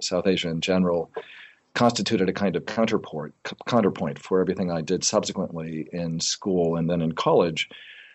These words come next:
uh, and became a way of thinking about, uh, just about every issue I was, um, I was, I was thinking about, uh, in my, in my education, uh, from questions having to do with, you know, what, uh, what the meaning of Western civilization was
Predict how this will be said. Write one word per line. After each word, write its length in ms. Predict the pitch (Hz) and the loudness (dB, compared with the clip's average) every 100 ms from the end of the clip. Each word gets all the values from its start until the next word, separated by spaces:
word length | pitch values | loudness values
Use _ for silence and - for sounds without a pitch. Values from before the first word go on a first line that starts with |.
| _ - | _ 0
uh, 460 | 98 98 98 98 98 - | 4 6 6 6 4 2
and 180 | 104 101 | 2 4
became 420 | - - 127 120 | 2 4 6 8
a 80 | 98 | 8
way 400 | 107 120 117 113 | 8 8 8 4
of 200 | 101 90 | 0 -4
thinking 640 | - 151 156 117 101 98 | -6 -6 -4 -2 0 0
about, 640 | 107 95 104 98 92 - 98 | -2 -2 2 2 0 -2 -2
uh, 200 | 90 87 | -2 0
just 260 | 113 107 | -2 -2
about 180 | 98 98 | 2 4
every 260 | 92 90 85 | 4 2 2
issue 380 | 92 98 85 | 0 0 0
I 140 | 82 82 | 0 0
was, 480 | 80 82 80 - 95 | 0 -2 -2 0 2
um, 280 | 87 80 - - | 2 -2 -10 -8
I 80 | 90 | -4
was, 280 | 82 85 - - | -2 0 0 0
I 80 | |
was 220 | 85 82 - | 0 0 0
thinking 280 | 98 95 | 0 0
about, 480 | 85 78 80 80 - | 0 2 0 0 0
uh, 200 | 87 85 - | 2 2 0
in 120 | 87 | -2
my, 380 | 85 85 82 73 - | 0 0 -2 -6 -2
in 100 | 90 | 0
my 160 | 85 | 4
education, 640 | 87 85 80 107 92 85 78 - - - - - - | 4 2 2 2 4 2 0 -4 -14 -16 -18 -20 0
uh, 220 | 90 90 | 4 4
from 320 | - 104 90 | 2 2 2
questions 520 | 92 110 90 - 90 | 2 2 2 0 -2
having 280 | 87 95 90 | 0 -2 -2
to 100 | 85 | -6
do 280 | 78 92 87 | -4 -4 -4
with, 460 | 87 87 82 - 107 | 0 0 0 -2 -2
you 60 | |
know, 120 | 90 | 0
what, 480 | 85 87 85 - - 98 | 2 2 2 0 0 2
uh, 240 | 87 85 78 | 4 2 -2
what 160 | - - | -4 -2
the 60 | 87 | 2
meaning 280 | 92 87 | 2 2
of 80 | 82 | 2
Western 280 | 85 - 82 | 2 2 0
civilization 760 | - 85 87 - 87 - 87 | 0 0 0 2 2 2 0
was 360 | 87 87 85 - | 0 0 -2 -4